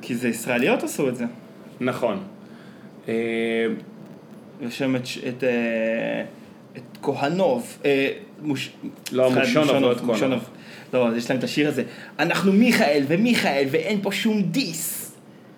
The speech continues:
Speaker 1: מה... מה
Speaker 2: הם חמודים, הם חמודים,
Speaker 1: היה לי
Speaker 2: אני
Speaker 1: את
Speaker 2: לא
Speaker 1: האלבום שלהם, זה היה האלבום היפ-האפ הראשון שהיה לי.
Speaker 2: בצדק, אחי, על-, אחלה אלבום.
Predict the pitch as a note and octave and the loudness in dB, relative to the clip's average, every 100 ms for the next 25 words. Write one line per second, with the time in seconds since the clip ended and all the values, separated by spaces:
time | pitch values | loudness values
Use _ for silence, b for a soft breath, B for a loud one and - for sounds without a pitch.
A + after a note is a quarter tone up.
0 | B B - C#3 C3+ B2 A2+ C3+ C3+ C3 | B B -4 0 2 0 0 0 2 2
1 | B2+ B2+ B2+ B2+ B2+ C3 C3+ C3+ C3+ A2+ | 0 0 0 0 -2 0 0 0 0 0
2 | G#2 G#2 A2+ A2 A2+ B2 G#2+ F#2+ A#2 G#2 | -2 -4 -4 0 2 2 0 0 2 2
3 | C3 B2 B2+ C3 C#3 B2+ A#2+ B2 B2+ B2+ | 2 2 2 2 0 -2 0 2 2 2
4 | C#3+ C3 E3 E3 E3+ - C3+ B2 C#3 C3 | 0 -2 -4 -4 -4 -4 -4 -4 -4 -6
5 | B2+ A#2+ A#2+ - - F#2+ G#2+ A#2 A#2 A2 | -4 -4 -4 -6 -12 -6 -2 2 2 0
6 | - G2+ G2 G2 - G#2+ G2+ G2+ G2 | -4 -6 -6 -8 -8 -4 -2 -2 -2